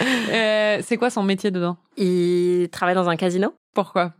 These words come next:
Speaker 1: Parce qu'il y a de l'argent ?
Speaker 2: Bah, show me the money.
Speaker 1: Donc, il travaille dans un casino. Est-ce que tu sais qui joue certains personnages secondaires ? Enfin, est-ce que tu connais d'autres acteurs du casting ?
Speaker 2: Non, je sais pas, je sais pas.
Speaker 1: Ok.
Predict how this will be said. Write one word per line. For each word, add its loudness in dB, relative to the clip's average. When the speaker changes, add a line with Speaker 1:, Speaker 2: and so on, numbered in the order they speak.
Speaker 1:
Parce -6
qu'il -2
y 0
a 0
de -4
l'argent ? -4
Speaker 2:
Bah, 0
show 0
me 2
the 0
money. 0
Speaker 1:
Donc, -2
il -4
travaille -4
dans 0
un 0
casino. 0
Est-ce -4
que 0
tu -6
sais -2
qui 0
joue -2
certains 0
personnages -2
secondaires ? 0
Enfin, -2
est-ce -4
que -2
tu -2
connais 0
d'autres -2
acteurs -4
du -8
casting ? -8
Speaker 2:
Non, 2
je 0
sais -2
pas, 0
je -4
sais -6
pas. -4
Speaker 1:
Ok. 0